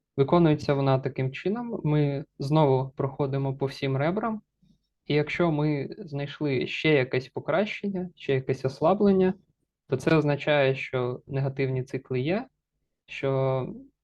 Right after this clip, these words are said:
наш алгоритм не може дати відповіді, тому ми повертаємо false. Якщо все добре, то ми повертаємо true.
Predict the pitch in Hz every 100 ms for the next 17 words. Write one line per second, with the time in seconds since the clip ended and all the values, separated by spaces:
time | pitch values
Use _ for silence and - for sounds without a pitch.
0 | - 135 135 - 135 151 175 156 135 -
1 | 143 143 143 135 127 127 - 117 117 -
2 | _ 127 123 123 117 113 113 135 - _
3 | _ 143 175 156 139 131 127 - 127 123
4 | 123 - - - - _ _ _ _ _
5 | 123 123 - 127 - 143 196 214 202 180
6 | 180 - _ - 135 151 151 127 - 123
7 | 113 117 - -